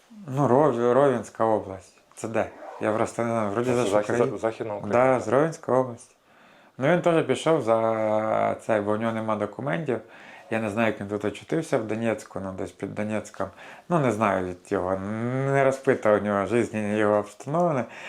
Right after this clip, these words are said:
Speaker 1: І він теж пішов, щоб йому зробили русський паспорт.
Speaker 2: Він жив у Донецьку, у нього не було документів, і він вирішив піти в армію, щоб
Speaker 1: Да.
Speaker 2: отримати російське громадянство.
Speaker 1: Так.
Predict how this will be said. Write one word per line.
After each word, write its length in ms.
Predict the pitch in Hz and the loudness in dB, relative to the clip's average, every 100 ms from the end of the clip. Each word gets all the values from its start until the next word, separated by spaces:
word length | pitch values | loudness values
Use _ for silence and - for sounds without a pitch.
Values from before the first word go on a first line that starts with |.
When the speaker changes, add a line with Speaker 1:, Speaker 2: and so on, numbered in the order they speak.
| - - - | -14 -16 -12
Speaker 1:
І 100 | - 92 82 78 73 73 73 | -4 2 2 2 0 -2 0
він 140 | 117 120 | 0 2
теж 260 | 156 143 | 2 2
пішов, 360 | 110 104 151 147 | 0 0 0 0
щоб 180 | 113 104 | 0 -2
йому 200 | 113 120 | -2 0
зробили 460 | 107 107 113 104 | 0 2 2 2
русський 300 | 104 104 - | 0 -6 -10
паспорт. 440 | 87 95 - - - _ _ _ _ _ _ _ _ _ _ _ - - - | -6 -6 -6 -16 -18 _ _ _ _ _ _ _ _ _ _ _ -20 -20 -8
Speaker 2:
Він 200 | 107 107 | -4 -2
жив 180 | 107 | 0
у 40 | 104 | -2
Донецьку, 480 | 101 113 120 - 101 | 0 0 0 -4 -6
у 20 | |
нього 180 | 98 98 | -4 -2
не 80 | |
було 160 | 90 101 | -2 -2
документів, 720 | 95 95 98 113 - 98 95 | -2 -4 -2 -4 -4 -6 -6
і 100 | 90 | -2
він 60 | 98 | -2
вирішив 440 | 95 104 - 95 | 2 0 0 -8
піти 640 | - 95 - 98 92 87 85 82 80 | -8 -12 -6 -4 -2 -2 -2 -4 2
в 60 | |
армію, 300 | 101 107 98 | 2 2 -2
щоб 180 | 87 - | -8 -10
Speaker 1:
Да. 60 | 110 | -4
Speaker 2:
отримати 360 | 113 98 90 | -2 -2 -4
російське 420 | 90 80 92 - 87 | -6 -6 -12 -12 -8
громадянство. 560 | 87 85 78 78 - | -6 -6 -8 -10 -10
Speaker 1:
Так. 100 | 120 | -10